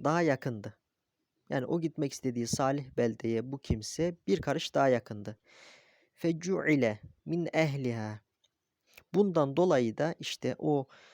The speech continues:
s-, daha yakın olmasından dolayı salih beldeye yakın olmasından sebep oranın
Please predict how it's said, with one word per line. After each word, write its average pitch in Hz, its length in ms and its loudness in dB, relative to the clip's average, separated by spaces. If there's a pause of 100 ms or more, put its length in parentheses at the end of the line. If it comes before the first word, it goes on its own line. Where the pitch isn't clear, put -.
(540)
s-, - 360 -10
daha 156 160 6
yakın 143 360 0
olmasından 120 840 -2
dolayı 131 300 4
salih 139 460 0 (180)
beldeye 123 640 2 (2750)
yakın 139 400 -4
olmasından 120 720 -6
sebep 123 760 4 (1300)
oranın 180 760 2